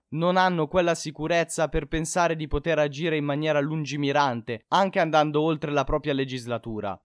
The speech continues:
Questo comunque secondo me non giustifica l'evidente mancanza di coraggio che ha dimostrato la classe dirigente italiana negli ultimi anni, soprattutto su questi temi così tanto importanti.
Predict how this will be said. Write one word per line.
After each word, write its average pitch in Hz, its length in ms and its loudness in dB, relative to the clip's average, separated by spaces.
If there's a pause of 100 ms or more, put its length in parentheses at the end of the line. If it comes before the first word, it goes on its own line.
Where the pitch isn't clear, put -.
(140)
Questo 170 380 0
comunque 185 420 0
secondo 180 460 0
me 185 140 6
non 185 200 2
giustifica 160 600 -2
l'evidente 156 640 0
mancanza 160 500 0
di 151 120 -4
coraggio 160 500 2
che 151 120 -2
ha 147 40 0
dimostrato 156 600 0
la 139 100 2
classe 160 340 -2
dirigente 147 520 -4
italiana 147 440 0
negli 143 220 -2
ultimi 156 440 -2
anni, 131 340 2
soprattutto 160 680 -2
su 135 140 -6
questi 143 320 -6
temi 147 280 0
così 135 260 -4
tanto 135 300 0
importanti. 110 760 -4